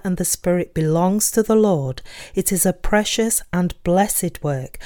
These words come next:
a work worthy of praise from God. But a person who did not have any interest in the other people who are in the likeness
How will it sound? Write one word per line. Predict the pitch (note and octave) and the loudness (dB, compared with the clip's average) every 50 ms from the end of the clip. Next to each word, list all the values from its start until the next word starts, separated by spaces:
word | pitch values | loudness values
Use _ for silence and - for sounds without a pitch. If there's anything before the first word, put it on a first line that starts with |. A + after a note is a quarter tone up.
| - - - - | -14 -12 -2 0
a | F#3 | 0
work | F3 G#3 A3 A3+ A3+ A3+ - - | 4 6 6 6 6 6 4 -2
worthy | E3+ D#3 E3 F#3+ A3 A#3+ B3 A#3+ A#3+ - F3+ D#3+ | -2 2 4 6 8 8 8 8 6 4 0 0
of | D3+ C3+ - - | 0 -2 -2 -2
praise | - - D#3 D3+ C#3+ C#3+ - - | 0 0 0 0 0 -2 -4 -4
from | - - D3+ C#3+ C#3 | -2 -2 -2 -2 -2
God. | - - C#3+ C3+ B2+ - - - - _ - - - - - - - - - - | -2 -2 -2 -4 -4 -8 -12 -16 -18 _ -20 -20 -20 -20 -20 -18 -14 -14 -6 -4
But | - E3+ - - | -2 0 2 2
a | E3+ | 0
person | - - - - A3+ B3 B3+ - - A#3 A3+ | 4 4 6 6 8 6 6 4 4 2 0
who | G#3+ - G3+ G3 | 2 2 -2 0
did | - F3+ E3+ - | 0 0 -2 0
not | F#3 F#3+ G#3 G#3+ A3 - | 2 4 4 4 2 0
have | - - G3 F3+ | -2 -2 0 2
any | G3 F#3+ F#3 F#3 F#3+ | 2 2 2 2 2
interest | F#3 G3+ A#3 B3 - - - A3+ A3 - - - - | 2 2 2 0 -2 -2 -2 -2 0 -2 -4 -2 -2
in | F3 D3+ | -2 -2
the | D3 D3+ D3+ | 0 0 0
other | D3 C#3+ - C#3+ | -2 -2 -4 -6
people | C#3 - D#3+ D#3 C#3+ C#3 - - C#3+ C#3 | -4 -2 -2 -2 -4 -4 -4 -4 -4 -4
who | A#2 - D#3+ D#3+ | -4 -2 -2 0
are | D3+ D3+ D3+ D3+ | 0 0 2 0
in | D3+ D3+ D3 | 0 0 0
the | C3+ D3 | 0 0
likeness | D3 D3+ D3 D3 C#3+ C3+ - - D3+ C#3+ C#3 - - | 0 0 0 0 -2 -2 -4 -6 -6 -4 -4 -4 -6